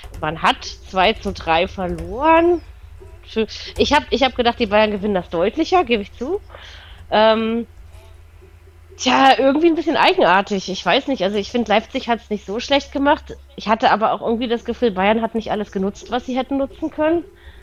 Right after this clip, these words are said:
Also irgendwie, ähm, war das ein recht,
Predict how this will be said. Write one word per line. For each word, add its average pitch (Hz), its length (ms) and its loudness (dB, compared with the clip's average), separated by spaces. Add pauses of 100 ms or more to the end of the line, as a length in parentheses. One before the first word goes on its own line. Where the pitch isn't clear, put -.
(1200)
Also 202 200 -2
irgendwie, 240 500 0
ähm, 220 480 2
war 202 120 2
das 226 200 -2
ein 226 280 2 (140)
recht, - 560 -4